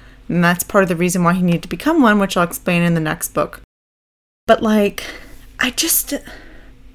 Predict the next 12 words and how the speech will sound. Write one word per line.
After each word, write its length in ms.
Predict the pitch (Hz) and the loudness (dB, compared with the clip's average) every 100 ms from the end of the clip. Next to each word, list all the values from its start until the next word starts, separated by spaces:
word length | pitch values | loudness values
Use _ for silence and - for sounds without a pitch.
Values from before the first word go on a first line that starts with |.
| - | -4
was 120 | 240 | 0
shocked. 320 | - 175 156 180 | 0 0 -2 -4
I 60 | |
thought 200 | 175 220 | -2 -2
he 100 | 247 | 0
was 140 | 233 - | -4 -2
gonna 260 | 202 185 | 0 -2
get 280 | 170 - 202 | -2 -4 -4
some 240 | - 180 | -2 0
big 220 | 165 190 180 | 0 0 2
magical 520 | 175 175 - - - | 2 2 -2 -12 -16
thing, 500 | - 185 185 185 | -2 0 2 0